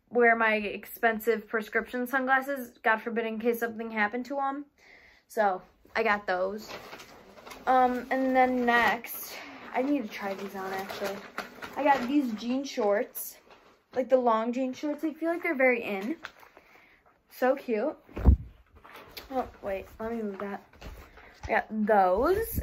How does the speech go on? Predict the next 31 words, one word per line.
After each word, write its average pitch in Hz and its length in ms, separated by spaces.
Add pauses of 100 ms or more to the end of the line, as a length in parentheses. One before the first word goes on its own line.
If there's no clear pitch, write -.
and 302 320
then 294 760 (120)
I 247 300
got 247 560 (440)
this 262 600 (680)
top. 233 520
What 320 160
size 359 180
did 370 100
I 311 40
get? 240 260
I 247 60
think 359 180 (100)
I 392 40
might 294 160
have 285 100
gotten, 247 420
oh 220 140
no, 202 120
I 202 100
got 202 120
a 202 40
small 180 280
in 185 60
this. 190 260 (1200)
It 311 80
was 339 100
only 320 160
seven. 240 340
This 320 200
is 587 80